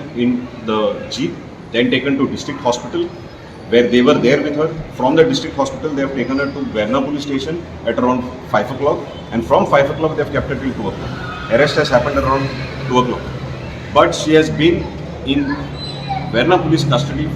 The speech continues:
from around roughly two o'clock in the night. So there are a lot of lapses that have taken place, which is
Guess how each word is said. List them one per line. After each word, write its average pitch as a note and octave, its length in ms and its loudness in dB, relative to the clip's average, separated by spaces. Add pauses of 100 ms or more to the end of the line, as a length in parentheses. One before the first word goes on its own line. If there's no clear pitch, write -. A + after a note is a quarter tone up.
(140)
from E3 380 6 (1120)
around C3+ 260 6
roughly C3+ 320 2
two A#2+ 180 2
o'clock C3 260 0
in A#2 160 0
the A2+ 200 0 (240)
night. G#2+ 300 -2 (1500)
So C#3+ 80 2
there C#3+ 180 4
are D#3 120 6
a G#2 60 0
lot A#2+ 280 4
of E3 140 0
lapses G#2 720 -2 (300)
that A2+ 120 2
have A#2+ 180 0
taken A#2+ 320 0
place, C3 360 -2 (720)
which B2 180 2
is B2+ 480 -2